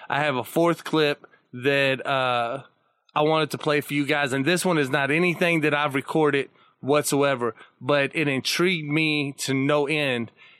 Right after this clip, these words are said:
This is actually a voicemail that was left on, uh, my wife's phone, that makes absolutely no sense. Now, I'll set this up for you guys real quick.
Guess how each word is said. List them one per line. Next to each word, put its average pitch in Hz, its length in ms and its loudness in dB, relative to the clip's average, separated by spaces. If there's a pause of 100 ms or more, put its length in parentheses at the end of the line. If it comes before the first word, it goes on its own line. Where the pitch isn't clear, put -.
(120)
This 147 180 0
is 147 220 0
actually 160 520 0
a 139 180 0
voicemail 139 880 0 (600)
that 139 340 0
was 131 320 0
left 165 640 0 (580)
on, 143 640 0
uh, 131 240 -2
my 143 160 0
wife's 143 640 -2 (100)
phone, 151 680 -2 (680)
that 147 160 2
makes 151 240 0 (160)
absolutely 170 460 0
no 151 160 2
sense. 156 360 -2
Now, 147 100 2
I'll 151 160 2
set 175 220 -2
this 170 180 -2
up 170 140 0
for 165 100 -4
you 156 120 0
guys 151 280 0
real 165 240 2
quick. - 540 -2